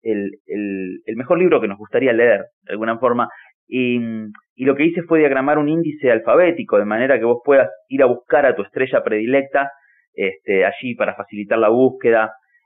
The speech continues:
Eh, y al final del libro, de ambos libros, hay algo que hago que es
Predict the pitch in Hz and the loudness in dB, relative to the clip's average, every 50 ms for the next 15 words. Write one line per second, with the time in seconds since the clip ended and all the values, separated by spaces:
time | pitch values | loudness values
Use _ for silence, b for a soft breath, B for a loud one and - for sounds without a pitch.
0 | _ _ - - 110 110 110 107 - 113 127 135 139 139 139 135 139 160 165 185 | _ _ -2 2 2 4 4 2 0 0 2 4 4 4 4 2 0 -2 0 0
1 | 208 214 202 185 175 170 165 143 127 120 120 123 135 135 - - 117 131 143 127 | 2 2 4 4 4 4 4 4 2 4 4 4 2 2 0 0 0 2 2 0
2 | 120 113 117 120 113 110 113 117 117 - b b b b - - 135 147 151 160 | -2 -2 -2 0 2 2 2 0 -2 -6 b b b b -2 0 2 4 4 4
3 | 160 170 156 156 151 156 - 143 143 143 151 147 151 156 151 151 _ - 123 120 | 4 4 2 2 0 -2 0 0 2 2 2 2 2 0 -2 -4 _ -10 -6 -4
4 | 120 131 143 151 156 151 | -2 0 0 0 -2 -4